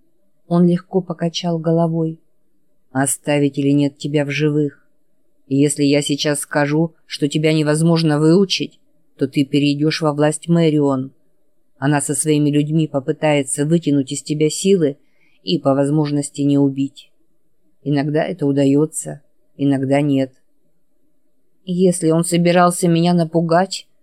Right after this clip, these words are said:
то преуспел в своем намерении. Я хотела что-нибудь сказать,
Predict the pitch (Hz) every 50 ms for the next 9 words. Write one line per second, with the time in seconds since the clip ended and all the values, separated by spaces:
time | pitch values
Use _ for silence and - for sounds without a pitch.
0 | _ _ _ _ - - - 180 - 160 156 160 165 - - - 202 180 170 -
1 | - - 165 165 165 170 160 160 165 170 175 180 175 170 165 160 165 156 156 156
2 | 156 151 151 151 151 _ _ _ _ _ _ _ _ _ _ _ _ _ _ _
3 | _ - 180 196 180 - 202 190 - 226 214 214 202 - - 220 214 202 202 190
4 | 190 185 - - 208 208 196 208 240 247 233 -